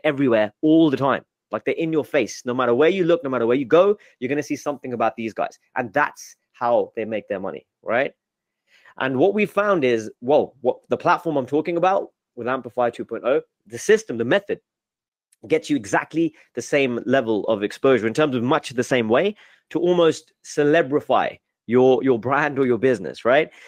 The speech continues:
So you're probably thinking, "Okay, Jay, that sounds good, but what the hell, man? Like, how is that even possible for the little guy?" Well, my traffic promise to you, right? Because you've showed up on this training, we're doing, releasing this for the first time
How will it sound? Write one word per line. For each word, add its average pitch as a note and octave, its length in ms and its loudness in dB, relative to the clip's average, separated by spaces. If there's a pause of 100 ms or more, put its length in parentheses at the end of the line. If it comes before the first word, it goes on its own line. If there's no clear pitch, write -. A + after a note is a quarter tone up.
(120)
So - 120 -2
you're G#3 100 0
probably B3 180 4
thinking, G#3 200 0
"Okay, F3 260 2
Jay, D#3+ 220 2
that E3+ 160 0
sounds E3 240 -2
good, C3+ 240 0
but C#3 100 0
what E3 160 -4
the E3 80 -2
hell, G3 180 0
man? D3+ 280 -4
Like, D3 260 -6 (220)
how D#3 160 2
is G3+ 60 -2
that G#3+ 100 -2
even F#3 200 -4
possible D#3+ 480 0
for - 120 -4
the C#3 100 4
little G3 220 6
guy?" G#2 220 -4 (240)
Well, D3+ 100 4
my D3+ 220 -2
traffic F#3+ 440 -6
promise D3 280 -8
to A2+ 100 -16
you, C3+ 260 -8 (400)
right? D3 300 -2 (320)
Because C#3+ 340 -4
you've D#3 400 -6
showed F3 260 0
up D#3+ 160 0
on D3 100 -6
this B2+ 120 -8
training, C#3 500 -4
we're A#2 140 -4
doing, D3+ 320 0
releasing C3+ 560 -2
this B2 100 -6
for - 100 -10
the A#2+ 80 -2
first D#3+ 300 -2
time C#3+ 180 -4